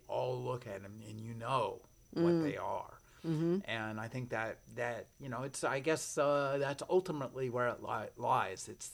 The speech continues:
Speaker 1: it's a body snatcher's fear or terror of the other among us. And we can most easily identify them by the way they look.
Speaker 2: Yikes.
Speaker 1: They, they are among,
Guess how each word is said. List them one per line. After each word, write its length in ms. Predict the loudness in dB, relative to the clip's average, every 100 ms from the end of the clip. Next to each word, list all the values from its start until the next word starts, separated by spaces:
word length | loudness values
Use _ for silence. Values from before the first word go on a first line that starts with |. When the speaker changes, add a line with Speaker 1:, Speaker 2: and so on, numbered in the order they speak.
| -12
Speaker 1:
it's 160 | -10 -6
a 40 |
body 300 | -2 2 2
snatcher's 540 | 0 -4 -6 -6 -12 -14
fear 300 | -10 -6 -4
or 120 | -6
terror 460 | -6 0 0 0 -4
of 180 | -6 -8
the 140 | -10 -12
other 260 | -10 -6 -6 -8 -10
among 280 | -8 -8 -10
us. 260 | -14 -14 -14 -18 _ -20 -20 -20 _ -14
And 300 | -8 -6 -4
we 80 | -6
can 320 | -6 -6 -6 -10
most 320 | -8 -6 -6
easily 360 | -6 -6 -4 -4
identify 560 | -4 -4 -6 -2 -2 -2
them 160 | -6
by 120 | -6
the 120 | -6 -4
way 180 | -6
they 160 | -6 -8
look. 340 | -8 -8 -10 -20 _ -20 -20 _
Speaker 2:
Yikes. 520 | -4 -2 -2 -4 -8 -12 _ _ _ -20 -20 _ -18 -16 -18 -18 -16 -14 -4
Speaker 1:
They, 220 | 4 6 4
they 340 | 2 4 6
are 240 | 6 6
among, 360 | 4 4 4 4